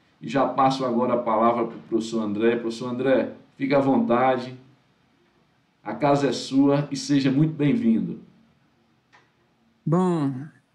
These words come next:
Speaker 2: queria saudar a todos e todas presentes.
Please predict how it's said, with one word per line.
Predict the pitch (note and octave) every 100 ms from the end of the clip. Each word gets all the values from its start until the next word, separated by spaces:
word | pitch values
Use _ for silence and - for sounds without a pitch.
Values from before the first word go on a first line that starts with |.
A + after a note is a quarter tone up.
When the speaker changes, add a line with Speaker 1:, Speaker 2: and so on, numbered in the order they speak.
| _ _ _ _
Speaker 2:
queria | - E3+
saudar | E3 E3+ D#3 D#3+
a |
todos | D3+ D#3+ D#3 D3 - - - _ _ _ _ _
e | -
todas | C3+ D#3+ D3+ C#3+ -
presentes. | D3 C3+ B2+ D3+ F#3 G#3+ A3+ - - -